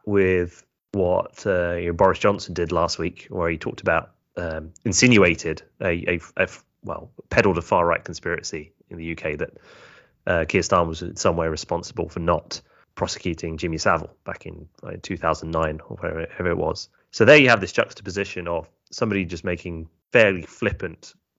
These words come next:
jokes about paedophilia, and then somebody else accusing a rival politician of not, uh, prosecuting a paedophile. Very, very different contexts. And the second one, I'd argue, is much more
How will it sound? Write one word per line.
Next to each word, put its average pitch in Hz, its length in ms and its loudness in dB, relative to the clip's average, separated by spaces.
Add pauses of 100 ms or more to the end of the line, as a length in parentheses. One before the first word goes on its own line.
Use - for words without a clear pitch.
(200)
jokes 98 260 -2
about - 260 -10
paedophilia, 80 560 -10 (360)
and 101 140 2
then 90 280 2
somebody 92 320 0
else 85 300 -2
accusing 90 640 -4 (440)
a 92 60 -4
rival 87 280 2
politician 82 560 -10
of 78 100 -14
not, 90 600 -6 (280)
uh, 85 240 -8
prosecuting 92 540 -4
a 80 40 -8
paedophile. - 500 -10 (300)
Very, 120 260 2
very 110 200 4
different 101 240 -2
contexts. - 800 -6 (260)
And 92 360 2
the 92 80 -12
second - 300 2
one, 82 120 0
I'd 82 120 0
argue, 87 280 0
is 82 80 -8
much 92 480 0
more 82 260 -10